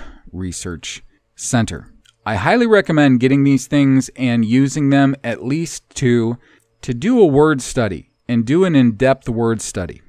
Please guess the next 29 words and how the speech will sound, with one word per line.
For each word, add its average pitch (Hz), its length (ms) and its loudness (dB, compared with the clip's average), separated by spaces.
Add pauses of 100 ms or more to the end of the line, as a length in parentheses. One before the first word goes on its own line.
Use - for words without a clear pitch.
(280)
If 123 340 -2
you 123 720 2 (140)
are 123 100 -2
looking 196 320 0
at 190 80 0
a - 40 -4
particular 165 500 -2
word 143 560 0
and 120 340 0
you 117 80 2
get 107 220 -6
the 104 80 -10
Strong's 139 500 -2
code 104 300 -2
of 135 120 0
it, 185 160 -4 (600)
oh, 90 320 -4
I 92 180 -6
don't 107 220 -8
know, 113 380 -4 (200)
let's 139 340 -8
just 156 280 -12
say, 135 560 -2 (440)
go 95 120 -10
back 92 260 -6
here. 98 500 -6 (400)
Sure. - 500 -4 (360)
Um, 165 720 -6 (280)
Osh. 113 480 -8